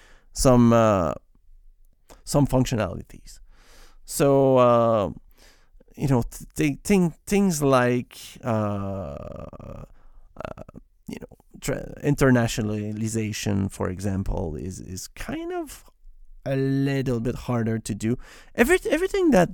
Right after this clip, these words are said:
that touches the, f-, you know, the front end in a, in a sense in Go is kind of, is kind of harder. You, you, you still have to, to build a lot of things yourself.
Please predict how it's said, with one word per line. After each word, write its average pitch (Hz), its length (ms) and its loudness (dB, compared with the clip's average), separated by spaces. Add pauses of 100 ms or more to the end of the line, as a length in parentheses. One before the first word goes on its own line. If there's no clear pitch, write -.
(160)
that 135 400 2
touches 123 840 2 (680)
the, - 120 -2
f-, - 280 -8 (340)
you 135 120 0
know, 113 340 -2 (500)
the 131 80 -2
front 139 400 2
end 113 280 0
in 131 180 2
a, 107 40 0
in 110 260 -2
a 110 60 0
sense 104 580 -4
in 98 240 -4
Go 110 280 2
is 110 180 -2
kind 135 320 -2
of, 120 300 0
is - 140 -6
kind 156 160 2
of 104 240 -2
harder. 104 400 0
You, 123 200 0
you, 156 280 0 (360)
you 180 120 -4
still 202 240 4
have 175 320 6
to, 131 600 0 (2250)
to 160 100 -6
build 139 400 6
a 127 120 2
lot 131 200 6
of 120 140 0
things 104 400 2
yourself. - 640 -4